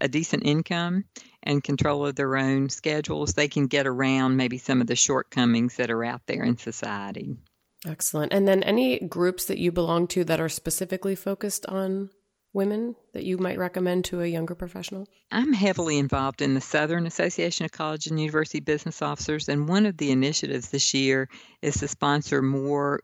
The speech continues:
Speaker 1: good programming for women and women's leadership, uh, forums and those kind of things.
Speaker 2: Mm-hmm.
Speaker 1: So if you can look in your regional association throughout the country, I think you'll find something. nacubo is doing a great job right now with women leadership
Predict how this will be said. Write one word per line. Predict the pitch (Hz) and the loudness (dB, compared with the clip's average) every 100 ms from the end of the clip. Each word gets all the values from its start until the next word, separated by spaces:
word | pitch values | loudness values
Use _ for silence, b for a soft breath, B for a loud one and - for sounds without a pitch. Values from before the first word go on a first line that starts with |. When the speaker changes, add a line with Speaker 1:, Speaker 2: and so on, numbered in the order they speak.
| - | -2
Speaker 1:
good | 151 147 | 0 2
programming | - 143 139 139 139 143 143 | 2 2 2 2 2 2 0
for | - 131 | -2 -2
women | 123 139 139 160 196 | 0 0 2 2 2
and | 143 131 | 2 2
women's | 147 143 135 135 | 2 0 -2 -2
leadership, | 135 139 139 151 143 _ _ - | 0 0 2 2 0 _ _ -4
uh, | 127 123 120 | 0 0 0
forums | - 147 127 143 151 | 0 2 2 2 0
and | 135 | 2
those | 131 135 | 0 0
kind | - 139 | -2 -2
of | 139 | -2
things. | - 143 139 156 | -2 -2 0 -2
Speaker 2:
Mm-hmm. | 143 160 156 135 | -2 -4 -6 -8
Speaker 1:
So | - 175 165 165 | -2 2 4 4
if | 170 - | 0 0
you | |
can | 180 160 170 | 2 2 4
look | 214 - | 2 4
in | 190 | 4
your | 151 | 4
regional | 131 147 165 180 175 | 2 0 2 2 0
association | 175 180 175 175 170 180 180 | 0 0 0 2 2 2 0
throughout | 165 151 156 - | 2 2 2 -2
the | 160 | -4
country, | 156 156 - 190 - | -2 0 0 0 -2
I | 147 | -4
think | - 165 | -2 0
you'll | 147 | -2
find | 143 151 147 156 | -2 0 0 0
something. | 165 156 160 151 B B | -2 -2 -4 -6 B B
nacubo | 151 - - 202 190 160 - | -4 -2 2 2 2 0 0
is | 139 - | -2 2
doing | 147 139 135 | 2 2 0
a | |
great | 117 135 143 147 - | -2 -2 -2 -2 -2
job | 143 135 131 135 | -2 -2 -2 -4
right | - | -2
now | 143 135 127 | -2 -2 -2
with | 127 - | -4 -2
women | 135 135 127 | 0 2 2
leadership | 127 127 131 - 127 | 2 0 2 2 2